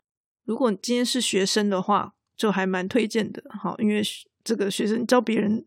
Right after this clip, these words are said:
诶，你可以教教你同学啊，对不对？那么写心得对我来说就是也是跟做笔记的概念有点像。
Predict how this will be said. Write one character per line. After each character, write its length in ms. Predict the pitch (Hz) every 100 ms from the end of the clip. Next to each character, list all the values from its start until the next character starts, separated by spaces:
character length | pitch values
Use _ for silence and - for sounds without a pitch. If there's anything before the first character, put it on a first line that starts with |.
| _
诶， 120 | 269
你 100 | 285
可 120 | 214
以 40 | 247
教 160 | 262
教 100 | 262 269
你 100 | 214
同 180 | 214
学 160 | 220 208
啊， 160 | 208 214
对 100 | 214
不 60 |
对？ 260 | 220 190 - _ _ _ _
那 80 | 262
么 80 |
写 160 | 240 233
心 260 | 208 269 269
得 260 | 233 220
对 200 | 226 285
我 80 | 247
来 100 | 226
说 200 | 208 226
就 120 | 220
是 380 | 220 240 220 196
也 120 | 180
是 120 | 190 240
跟 240 | 220 233
做 180 | - 247
笔 180 | - 190
记 180 | 226
的 80 | 208
概 160 | 202 202
念 100 | 190
有 100 | -
点 160 | -
像。 300 | - - 190